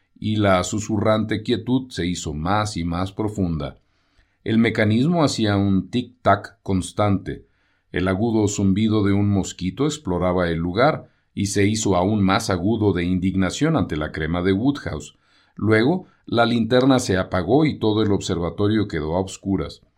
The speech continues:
Woodhouse cambió pronto su posición cuando el lento movimiento del telescopio lo hubo llevado más allá de los límites de la comodidad.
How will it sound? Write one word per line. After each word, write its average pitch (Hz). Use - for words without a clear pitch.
Woodhouse 131
cambió 95
pronto 127
su 117
posición 101
cuando 87
el 78
lento 113
movimiento 98
del 92
telescopio 107
lo 104
hubo 107
llevado 101
más 110
allá 113
de 107
los 87
límites 98
de 98
la 101
comodidad. 104